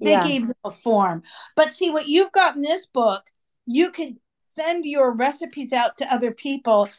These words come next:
Speaker 1: and give them forms and guidelines, and they would be doing it correctly.
Speaker 2: Yes. And I think, and, and specifically what you're referencing is that they could just,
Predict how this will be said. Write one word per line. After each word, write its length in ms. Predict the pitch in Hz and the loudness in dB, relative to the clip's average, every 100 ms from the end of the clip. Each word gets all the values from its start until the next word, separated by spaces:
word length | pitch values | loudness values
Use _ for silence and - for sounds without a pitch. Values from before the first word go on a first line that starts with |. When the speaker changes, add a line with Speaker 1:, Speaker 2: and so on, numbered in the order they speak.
| _ _ | _ _
Speaker 1:
and 340 | 247 247 247 - | 2 4 4 2
give 380 | 277 330 302 254 | -2 0 -2 -2
them 240 | 262 247 | 0 -2
forms 640 | - 285 285 294 285 254 | -2 -2 0 0 -2 -4
and 180 | 247 226 | -8 -4
guidelines, 640 | 233 247 247 226 214 214 - | 0 0 0 -2 -4 -6 -8
and 160 | 233 226 | -6 -4
they 160 | 233 | -4
would 160 | 226 226 | -2 -4
be 140 | 226 | -6
doing 300 | 196 220 214 | -6 -4 -4
it 140 | 208 - | -6 -6
correctly. 720 | - 208 185 - - - - _ _ _ _ _ _ _ _ _ _ _ _ _ - | -4 -2 -2 -6 -10 -12 -16 _ _ _ _ _ _ _ _ _ _ _ _ _ -4
Speaker 2:
Yes. 400 | 180 160 - - - | 0 0 -4 -14 -8
And 160 | 180 | -2
I 100 | 180 | -2
think, 300 | 175 214 190 - | -4 -8 -10 -6
and, 220 | 185 175 | -2 -2
and 200 | 180 175 | -4 -6
specifically 500 | - 208 254 233 185 | -6 -6 -4 -2 -2
what 140 | - | 0
you're 140 | 165 160 | -2 0
referencing 600 | 160 160 180 170 160 147 | -2 -2 -6 -6 -8 -6
is 120 | 147 | -8
that 140 | 156 | -4
they 100 | 175 | -4
could 220 | 180 190 | -4 -6
just, 320 | - 165 - | -6 -6 -8